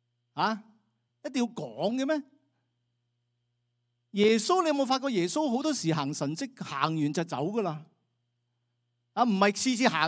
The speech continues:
完都講一大輪噉樣。<laughs> 啊，好多時問題，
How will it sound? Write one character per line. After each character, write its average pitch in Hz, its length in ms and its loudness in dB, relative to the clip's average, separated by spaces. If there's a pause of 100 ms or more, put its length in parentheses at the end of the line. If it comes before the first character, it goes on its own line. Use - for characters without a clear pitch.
完 165 140 0
都 277 120 -2
講 226 220 2
一 - 20 0
大 175 160 -2
輪 143 300 0
噉 214 280 0
樣。 170 360 0 (100)
<laughs> - 340 -20
啊， 247 220 2 (680)
好 - 140 2 (140)
多 415 180 4
時 - 180 -4 (200)
問 277 380 0
題， 233 380 0